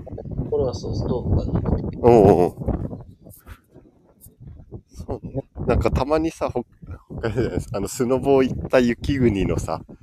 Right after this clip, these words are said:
Speaker 1: トイレとかにさ、なんかパネルヒーターみたいなの見る気がするけど。
Speaker 2: うんうんうん。
Speaker 1: なんか北の国だとね、そういうのが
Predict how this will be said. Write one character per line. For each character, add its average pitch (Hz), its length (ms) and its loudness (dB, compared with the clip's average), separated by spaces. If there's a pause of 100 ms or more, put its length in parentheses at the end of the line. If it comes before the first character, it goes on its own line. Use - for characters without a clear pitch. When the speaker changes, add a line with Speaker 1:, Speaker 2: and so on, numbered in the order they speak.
(520)
Speaker 1:
ト 151 120 4
イ 131 80 4
レ 107 140 6
と 98 140 -6
か 87 140 -2
に 92 140 -2
さ、 - 200 0 (1000)
な 110 100 -2
ん - 20 -6
か 95 140 -4
パ 117 160 -2
ネ 117 160 2
ル 117 80 -2
ヒ 113 200 -2
ー 101 80 -4
タ 82 180 -2
ー - 20 -6
み 76 120 -12
た - 140 -10
い 76 60 -4
な 71 100 -12
の 69 140 -16 (1200)
見 107 180 -2
る 90 120 -6
気 - 140 -14
が 82 120 -4
す - 140 -12
る - 160 -18
け - 100 -16
ど。 165 80 -6
Speaker 2:
う 151 40 -2
ん - 20 -2
う 139 60 -2
ん - 20 0
う 143 80 -2 (220)
ん。 - 180 -12 (1160)
Speaker 1:
な - 80 -14
ん - 40 -10
か - 140 -12
北 127 220 -6
の 127 100 -4
国 135 260 -4
だ 101 120 0
と 87 140 -20
ね、 82 120 -14
そ 110 200 -8
う 104 40 -4
い 104 100 -4
う 92 40 -6
の 76 100 -6
が - 140 -6